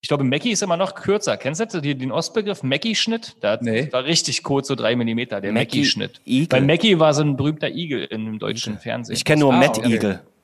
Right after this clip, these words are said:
Speaker 2: Matt Igel.
Speaker 1: Das, das ist die wunderbare Kombination. Äh, Kombina- <laughs>
Speaker 3: Okay,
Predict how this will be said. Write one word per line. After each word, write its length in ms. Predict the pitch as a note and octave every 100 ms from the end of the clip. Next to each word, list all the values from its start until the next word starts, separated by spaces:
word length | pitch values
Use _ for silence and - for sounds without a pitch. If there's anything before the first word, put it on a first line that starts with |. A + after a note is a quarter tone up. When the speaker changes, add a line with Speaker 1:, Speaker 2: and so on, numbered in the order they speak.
| _ -
Speaker 2:
Matt 300 | B2+ C3+ D#3+
Igel. 340 | E3+ E3 E3 F3
Speaker 1:
Das, 120 | C3 F3 F3
das 160 | -
ist 280 | B2+ D3 D3
die 80 | C#3
wunderbare 460 | D3+ E3 C#3 C#3 D3
Kombination. 580 | C#3 C3+ B2+ C3+ C3 A2+
Äh, 60 |
Kombina- 280 | G#2+ B2 -
<laughs> 1200 | C3+ B2 B2+ A2 B2 B2+ A2+ G#2+ - A#2 A#2 -
Speaker 3:
Okay, 360 | D3 E3 C#3+